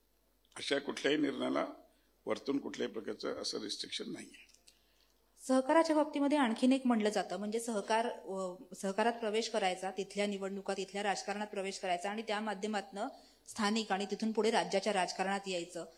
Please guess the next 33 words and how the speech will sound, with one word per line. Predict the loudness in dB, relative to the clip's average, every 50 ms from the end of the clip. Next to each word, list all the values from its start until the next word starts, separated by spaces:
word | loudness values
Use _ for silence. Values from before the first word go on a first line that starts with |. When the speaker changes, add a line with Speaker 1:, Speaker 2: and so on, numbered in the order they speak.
| -20 _ _ _ 0
Speaker 2:
अशी | 2 2 4 4 4
एक | 4 2 4 4
परंपरा | 6 6 6 6 6 6 6 4
झालेली | 4 2 0 -2 -2 -4
आहे. | -4 -4
त्याला | 0 2 4 6 6
चाप | 6 6 4 4 6
लावण्यासाठी | 6 6 6 6 2 0 0 0 0 0
काही | 0 2 0 0 -2
पावलं | -6 -6 -4 -2 -2 0 0 -2
टाकली | -2 -2 -4 -4 -6 -6
जातात? | -8 -6 0 4
Speaker 1:
असं | 6 8 10
आहे | 10 8 8 4
की | 2 -2 0 2
शेवटी | 4 4 4 4 2 4 4 6 8 8 8 8 6 4 2 -2 -6 -12 -20 -20 _ _ _ _ _ _ _ -20
ग्रामीण | -20 -20 _ -8 0 2 4 6 8 8 8 8 8
भागामध्ये | 8 8 10 10 8 6 6 6 6 6 6 6 4
राजकारण | 4 2 2 2 2 0 0 0 2 0
हे | 0 2
सहकार | 2 2 2 2 4 4 4
क्षेत्राच्या | 4 4 -2 0 0 0 -2 0 0 -2
माध्यमातून | -2 -2 -4 -6 -8 -8 -8 -10 -12
चालते, | -8 -10 -10 -10 -12 -20 -20 _ _ -20 -20 -20 -20 -20 _ -8
मग | -8 -6 -2 0
ती | 0
कोऑपरेटिव्ह | 4 6 6 6 6 2 0 2 0 0
सोसायटी | 0 0 2 4 2 4 4 2
असो, | 2 2 2 0 0 0 0
मार्केट | 0 0 0 0 0 -2 -4 -4 -2 -2
कमिटी | -2 -2 0 -2 -2
असो, | -2 0 0 2 2 2 2 2 0 -2 -8 -18 -20 -20 -20 -20 -20 -20 _ -2
असे | 0 4 4